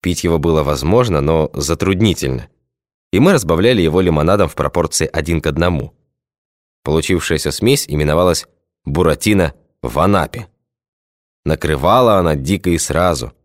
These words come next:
Странно, что никто не додумался выпускать её в промышленных масштабах. В ту пору на волне алкогольного дефицита возникали самые удивительные алкогольные гибриды. Да, чего не сделаешь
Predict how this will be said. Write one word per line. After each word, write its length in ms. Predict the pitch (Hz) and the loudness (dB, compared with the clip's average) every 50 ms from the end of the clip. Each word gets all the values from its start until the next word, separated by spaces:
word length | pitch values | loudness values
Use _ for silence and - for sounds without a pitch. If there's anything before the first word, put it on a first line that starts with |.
| _ _ _ _ _ _ _ _ _ _ _ | _ _ _ _ _ _ _ _ _ _ _
Странно, 420 | - - - 120 131 139 113 87 | -12 -2 0 2 2 4 2 0
что 180 | 80 - - 80 | 0 -2 -2 -2
никто 220 | 80 76 - 101 | -2 0 0 2
не 100 | 95 92 | 2 2
додумался 520 | 85 82 78 85 107 98 87 80 - - 76 | 2 2 2 2 2 2 2 0 0 -2 -2
выпускать 480 | 73 71 - 76 - - 101 95 - | -4 -2 -2 -4 -2 0 0 0 0
её 260 | 80 78 82 87 - - _ _ _ _ _ | 0 0 2 0 0 0 _ _ _ _ _
в 120 | - - - | -20 -10 -2
промышленных 720 | - 98 95 101 123 139 117 - 82 80 73 71 - - | 0 2 2 4 4 4 2 2 0 -2 -2 -2 -2 -2
масштабах. 600 | 78 78 - - - - 82 67 - - - _ _ _ _ _ _ _ _ _ _ _ | -2 -2 -2 -4 -2 -2 -2 -2 -4 -10 -18 _ _ _ _ _ _ _ _ _ _ _
В 120 | _ - - | _ -16 -6
ту 140 | - 80 73 | -4 -4 -4
пору 400 | - - 113 135 131 104 87 76 | -2 0 2 4 4 4 4 2
на 100 | 73 69 | 2 0
волне 300 | 73 78 80 85 82 80 | 0 2 2 2 2 2
алкогольного 580 | 73 - 80 71 87 90 87 82 78 73 73 | 0 0 -2 0 2 2 2 2 2 0 0
дефицита 680 | 71 - - - 69 - - - 127 - - 80 65 - _ _ _ _ _ _ _ _ _ _ _ - | -2 -4 -6 -6 -6 -4 0 0 0 2 0 -2 -2 -4 _ _ _ _ _ _ _ _ _ _ _ -6
возникали 460 | 76 76 71 78 76 - 92 90 82 | -4 -2 -2 -2 0 0 0 0 0
самые 420 | - - 101 107 120 117 107 98 | 0 0 0 2 4 4 2 2
удивительные 680 | - 90 92 80 90 87 78 95 95 - - 85 85 80 | 0 -2 -4 -2 -2 0 0 0 -2 -2 -2 0 2 2
алкогольные 540 | 73 67 - 71 65 73 78 76 73 71 71 | 0 0 -2 -4 -2 0 0 0 0 0 -2
гибриды. 580 | 65 64 80 78 67 73 73 69 62 - 60 - _ _ _ _ _ _ _ _ _ _ _ _ _ _ _ | -2 -2 -2 -2 -2 -2 -2 -2 -4 -6 -10 -16 _ _ _ _ _ _ _ _ _ _ _ _ _ _ _
Да, 400 | - 62 - 62 64 65 64 - _ _ _ _ _ _ _ _ _ _ _ _ - | -12 -10 -8 -8 -8 -8 -10 -12 _ _ _ _ _ _ _ _ _ _ _ _ -8
чего 280 | - - 73 64 76 | -6 -4 -2 0 2
не 160 | 95 104 87 76 | 2 2 2 0
сделаешь 580 | 62 60 64 76 71 67 67 64 - - - | -2 -2 -2 0 0 0 0 -2 -4 -8 -14